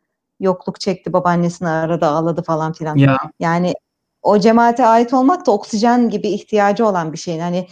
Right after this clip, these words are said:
Speaker 1: biyopsikososyal diyoruz ya üç sac ayağı. Sosyal de
Speaker 2: Tabii.
Speaker 1: sac ayağının biri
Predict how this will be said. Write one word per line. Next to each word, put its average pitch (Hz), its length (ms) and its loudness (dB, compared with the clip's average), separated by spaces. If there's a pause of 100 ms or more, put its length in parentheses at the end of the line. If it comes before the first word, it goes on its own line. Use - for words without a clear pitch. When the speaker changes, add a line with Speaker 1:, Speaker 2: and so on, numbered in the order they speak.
(200)
Speaker 1:
biyopsikososyal 233 920 0
diyoruz 285 280 2
ya 233 80 4
üç 220 100 -2
sac 202 240 -2
ayağı. 175 340 2 (320)
Sosyal 247 640 -2 (260)
de 220 220 0 (220)
Speaker 2:
Tabii. - 360 0
Speaker 1:
sac 208 100 2
ayağının 208 400 2
biri 196 180 0